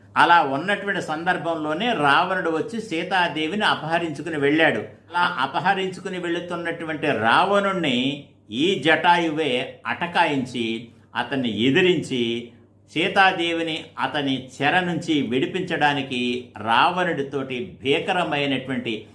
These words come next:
యుద్ధం చేసింది. ఆ యుద్ధంలో ఆ జటాయువు రెక్కలను కోల్పోయింది. సీత కోసం అన్వేషిస్తున్నటువంటి రామలక్ష్మణులు అలా సంచరిస్తూ ఇగో ఈ జటాయువు పడి ఉన్న చోటకే వచ్చారు.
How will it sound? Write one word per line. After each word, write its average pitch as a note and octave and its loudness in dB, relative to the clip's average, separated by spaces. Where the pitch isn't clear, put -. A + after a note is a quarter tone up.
యుద్ధం B2+ 0
చేసింది. A#2 -2
ఆ A2 4
యుద్ధంలో B2+ 0
ఆ F#2 -2
జటాయువు A#2 0
రెక్కలను C#3+ -2
కోల్పోయింది. A#2+ -2
సీత G3+ 4
కోసం F#3+ 2
అన్వేషిస్తున్నటువంటి E3+ -2
రామలక్ష్మణులు E3+ 0
అలా D3+ 2
సంచరిస్తూ F3 -2
ఇగో F3+ 2
ఈ D3 2
జటాయువు F3+ 2
పడి D3+ -2
ఉన్న E3 -4
చోటకే D#3 -2
వచ్చారు. C3 2